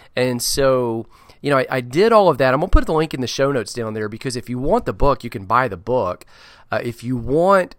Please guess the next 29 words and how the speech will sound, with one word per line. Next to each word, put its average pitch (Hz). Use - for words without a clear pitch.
the 113
audiobook, 104
I 117
mean, 117
goodness, 135
you 135
can 135
have 113
that 120
absolutely 107
free. 104
That's 120
just 120
air, 135
and 107
it 104
doesn't 120
cost 120
me 117
anything 110
to 101
get 101
that 107
to 123
you. 104
So 104
I'll 101
post -
that 113